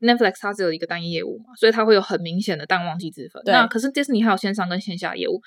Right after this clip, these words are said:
Speaker 1: 它的线下业务它的旺季是在第四季，然后线上业务它的旺季是在第一季，所以它会有有效的去 balance 掉一整年的那种高低起伏的状态。
Speaker 2: 呃，我来补充一下迪士尼它线上业务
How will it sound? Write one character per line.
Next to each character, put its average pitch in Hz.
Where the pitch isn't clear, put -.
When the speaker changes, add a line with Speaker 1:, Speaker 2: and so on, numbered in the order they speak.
Speaker 1:
它 262
的 247
线 226
下 220
业 208
务 185
它 196
的 180
旺 196
季 180
是 -
在 160
第 156
四 -
季， -
然 185
后 208
线 226
上 214
业 196
务 185
它 185
的 170
旺 185
季 175
是 180
在 156
第 -
一 -
季， -
所 240
以 -
它 240
会 247
有 175
有 208
效 220
的 180
去 190
balance 165
掉 160
一 262
整 180
年 165
的 170
那 214
种 180
高 190
低 208
起 -
伏 -
的 156
状 -
态。 214
Speaker 2:
呃， 214
我 233
来 262
补 202
充 311
一 -
下 247
迪 220
士 285
尼 170
它 208
线 220
上 226
业 214
务 180